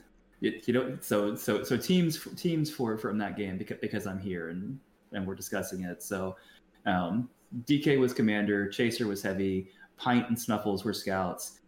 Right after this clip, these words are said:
um, Nolan from Chula was ammo, and, um, Inferno was, was medic.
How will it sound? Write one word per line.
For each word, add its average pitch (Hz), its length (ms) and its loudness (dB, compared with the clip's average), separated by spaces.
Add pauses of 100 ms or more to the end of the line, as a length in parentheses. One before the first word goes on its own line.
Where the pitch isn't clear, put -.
(140)
um, 92 580 0 (580)
Nolan 107 520 2
from 92 480 -2
Chula 98 360 -2
was 92 320 -4
ammo, 95 460 -4
and, 90 480 -4
um, 87 460 -6 (580)
Inferno 98 520 0
was, 90 520 -4
was 92 220 -4
medic. 117 460 2